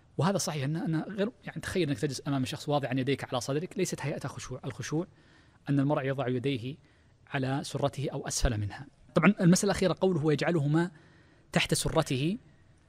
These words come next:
هنا يتكلم المصنف حال القيام الذي هو قبل الركوع، أما القيام الذي بعد الركوع فسيأتي حكمه إن شاء الله في محله، ولعلي لا، لا أنسى الحديث عنه.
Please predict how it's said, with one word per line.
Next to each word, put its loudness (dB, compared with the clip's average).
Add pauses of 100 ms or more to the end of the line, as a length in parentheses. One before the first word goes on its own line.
(200)
هنا 6
يتكلم 2
المصنف 0
حال -2
القيام 2 (800)
الذي 2
هو 2
قبل 4
الركوع، 0 (840)
أما 8
القيام 4
الذي 2
بعد 4
الركوع 2
فسيأتي -2 (840)
حكمه 2
إن 0
شاء -4
الله 2
في 2
محله، 2
ولعلي 4
لا، 2 (300)
لا -2
أنسى 0
الحديث -2
عنه. -8